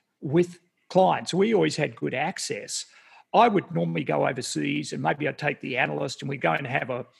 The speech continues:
two-on-one meeting with the chief executive. It would be dependent on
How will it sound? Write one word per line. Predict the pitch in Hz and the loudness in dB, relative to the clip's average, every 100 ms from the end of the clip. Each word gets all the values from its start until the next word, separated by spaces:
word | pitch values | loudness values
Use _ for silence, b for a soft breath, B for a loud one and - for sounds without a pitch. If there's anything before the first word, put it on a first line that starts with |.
| B _ | B _
two-on-one | - 202 160 143 147 139 | 2 4 4 2 -2 -2
meeting | 139 147 147 | -2 -2 -4
with | 123 | -8
the | 123 | -8
chief | - 170 - | -4 -4 -4
executive. | - 147 151 - 151 143 | -6 -4 -4 -4 -4 -4
It | |
would | 120 117 | -6 -8
be | 131 | -8
dependent | 131 - 185 156 | -8 -4 -2 -2
on | 147 | -2